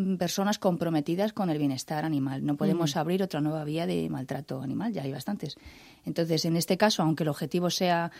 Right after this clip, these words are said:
Speaker 1: maravilloso, como es el de mejorar la salud de las personas,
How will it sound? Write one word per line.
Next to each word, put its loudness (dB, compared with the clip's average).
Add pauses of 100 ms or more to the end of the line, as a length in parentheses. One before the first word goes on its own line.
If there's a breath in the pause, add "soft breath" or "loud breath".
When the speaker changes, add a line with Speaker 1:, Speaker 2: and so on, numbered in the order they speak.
(140 loud breath)
Speaker 1:
maravilloso, 2
como 2 (340)
es 0
el 0
de 2
mejorar 2
la 0
salud 0
de 2
las 0
personas, 0